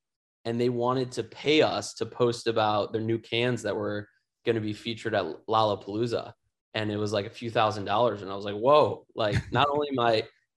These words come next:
Speaker 1: getting so much, um, you know, pride in, in the work that I'm doing, but it, I could actually make money doing this. And eventually the revenue of the business was greater than, uh, you know, my,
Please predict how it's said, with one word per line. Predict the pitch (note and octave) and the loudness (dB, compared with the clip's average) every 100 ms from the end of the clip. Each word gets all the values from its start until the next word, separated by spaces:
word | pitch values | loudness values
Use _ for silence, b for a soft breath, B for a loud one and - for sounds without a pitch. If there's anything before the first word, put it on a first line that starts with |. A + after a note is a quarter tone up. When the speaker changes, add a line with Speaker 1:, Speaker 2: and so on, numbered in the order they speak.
| - | -6
Speaker 1:
getting | B2 A2 | -4 -2
so | G2+ - B2 | -4 0 2
much, | A#2+ A2+ A2 - - - | 4 2 -2 -10 -12 -4
um, | G#2 G2+ F#2+ F#2+ G2 _ b b b | -2 -2 -4 -8 -12 _ b b b
you | - | -4
know, | A2+ | -2
pride | F#2 - G#2 A2 A2 | -2 2 4 4 2
in, | G2+ F#2 | -2 -8
in | G#2+ G#2 | -6 -4
the | |
work | G2 A2 A2+ | -2 -2 0
that | A2+ | -2
I'm | G#2 G2 | -2 -6
doing, | G2+ G2 F#2+ | -10 -10 -6
but | G2+ G2 - _ - | -2 -2 -4 _ -12
it, | - - - | -12 -10 -8
I | A2 | -4
could | A#2 | -2
actually | A2+ - A2 | -2 -2 -4
make | G2+ | -4
money | G#2+ A#2+ A#2+ | -2 -2 -2
doing | G#2 G2 | -4 -8
this. | F2+ - - - _ _ _ _ | -12 -12 -14 -16 _ _ _ _
And | A2+ A2+ | -4 -2
eventually | A2 B2 B2+ C#3 B2 A2+ G#2+ - - | 2 2 0 0 2 2 0 -6 -4
the | A2+ | 0
revenue | A2+ A#2 A#2+ A#2+ | 2 2 2 -2
of | G#2+ | -2
the | G2+ | -4
business | A2 A2 A#2+ G#2 - | -2 -2 -2 -6 -6
was | G#2+ G#2 G2 | -4 -4 -4
greater | G2+ A2 G#2+ G#2+ | -4 -2 0 -2
than, | G#2 G2 G2 - _ _ _ _ - | -4 -6 -8 -16 _ _ _ _ 0
uh, | G2 F#2 F#2 - - | 2 2 -2 -6 -6
you | G#2+ | -4
know, | |
my, | G2 F#2+ | -4 -6